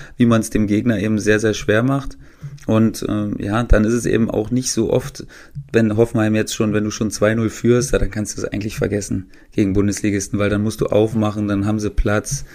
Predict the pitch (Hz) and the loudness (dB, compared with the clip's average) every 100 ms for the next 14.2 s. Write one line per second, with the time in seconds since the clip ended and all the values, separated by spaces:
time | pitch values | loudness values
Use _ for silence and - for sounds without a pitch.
0 | - - - 110 98 104 - 90 101 104 | -20 -20 0 2 2 0 2 2 2 -2
1 | 101 - 104 101 - 117 110 104 104 107 | -2 0 0 0 0 0 0 2 2 2
2 | 104 104 104 - 104 110 101 98 101 104 | 2 0 0 0 0 2 0 0 0 0
3 | 104 98 - 101 101 - 101 104 - 101 | 0 -2 -2 -2 -2 -2 -2 -2 -4 -2
4 | 104 117 - - - - - 104 101 104 | -2 -4 -12 -14 -14 -16 -8 -2 2 2
5 | 101 - 104 107 107 - 110 110 101 110 | 0 -6 -8 0 0 4 4 4 2 0
6 | - 107 110 101 107 107 104 104 104 110 | 0 0 0 0 2 2 2 -2 -2 0
7 | 117 110 104 - 117 120 107 107 107 107 | 0 -2 -4 0 4 4 2 0 0 0
8 | 107 107 104 107 - 113 110 104 98 104 | 0 -2 -2 -4 -2 -2 0 -2 0 0
9 | 123 127 117 113 123 127 - - - 135 | 0 0 -2 2 2 2 -4 -16 -12 -8
10 | 104 101 101 104 104 107 110 107 104 101 | -2 0 0 -2 2 0 0 0 0 0
11 | - 120 127 120 - - 117 - 117 131 | 2 6 6 4 -6 -2 -2 0 2 6
12 | 120 - 101 101 98 - 101 113 - 104 | 6 6 2 0 -2 -2 -4 -2 -2 -4
13 | - 90 104 101 110 107 98 101 101 95 | 0 2 4 2 2 4 2 4 2 0
14 | - | -2